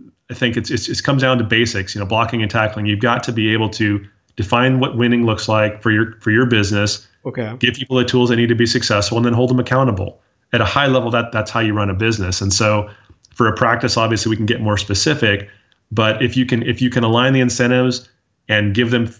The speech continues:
Speaker 1: constant feedback on how they're doing, um, that's ultimately how you can build high performance teams. And once you kinda get that operations dialed in,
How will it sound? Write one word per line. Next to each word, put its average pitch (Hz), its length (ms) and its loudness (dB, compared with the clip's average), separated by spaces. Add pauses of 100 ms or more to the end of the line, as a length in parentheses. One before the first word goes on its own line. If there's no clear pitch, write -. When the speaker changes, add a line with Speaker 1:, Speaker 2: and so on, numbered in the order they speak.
(140)
Speaker 1:
constant 120 420 -4
feedback 113 560 0
on 107 80 0
how 104 160 2
they're 104 120 0
doing, 110 480 0 (420)
um, 104 460 0 (200)
that's 117 420 0
ultimately 123 380 -4
how 107 80 0
you 107 140 0
can 104 100 -4
build 101 180 -2
high 104 140 0
performance 98 480 -4
teams. 98 400 -2
And 110 100 2
once 123 200 2
you 123 100 2
kinda 123 220 0
get 117 140 0
that 120 100 2
operations 117 580 0
dialed 107 280 2
in, 104 320 0